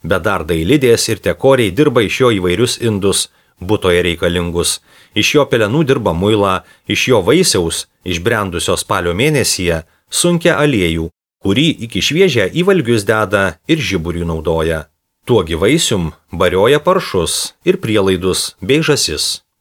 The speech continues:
Iš šimto svarų vaisiaus gali gauti trylika svarų gryno aliejaus ir penkis svarus aliejinių syvų.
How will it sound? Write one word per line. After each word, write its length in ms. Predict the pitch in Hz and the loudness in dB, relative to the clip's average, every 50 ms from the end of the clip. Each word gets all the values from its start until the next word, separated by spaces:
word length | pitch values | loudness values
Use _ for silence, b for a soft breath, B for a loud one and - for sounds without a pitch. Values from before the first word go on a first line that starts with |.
| _ _ _ _ _ - | _ _ _ _ _ -2
Iš 160 | 226 170 - | 0 0 0
šimto 320 | - 190 160 107 - 92 | 0 0 0 0 0 -2
svarų 380 | 85 - - 127 127 107 95 92 | -2 0 0 0 0 0 0 0
vaisiaus 540 | 98 147 180 175 - 101 87 82 80 - - | 2 2 2 2 0 0 -2 -2 -2 -6 -4
gali 220 | 87 98 113 147 147 | 0 0 2 2 2
gauti 380 | 120 131 127 127 117 - 110 92 | 2 2 0 0 0 0 -4 -4
trylika 400 | - - 175 202 175 117 - 104 | -4 -4 -2 -2 0 0 0 0
svarų 380 | - - - 160 165 156 151 117 | -2 0 0 0 2 2 0 0
gryno 300 | 104 139 160 170 151 147 139 135 | 0 0 2 2 2 2 2 2
aliejaus 480 | 110 101 95 87 85 87 85 85 - - - | 2 2 2 2 2 2 0 -2 -4 -2 -2
ir 80 | 151 139 | -2 -2
penkis 460 | - 120 98 92 90 - 175 165 - | -2 -2 -2 -2 -2 -2 -2 0 2
svarus 340 | 127 135 135 139 135 - - - 113 | 2 2 2 2 0 -2 -4 -4 -2
aliejinių 480 | 104 95 98 127 135 127 113 110 110 | -2 0 2 2 2 2 0 -2 -2
syvų. 440 | - - - 101 90 78 69 73 | -2 -4 -2 -2 -4 -6 -6 -10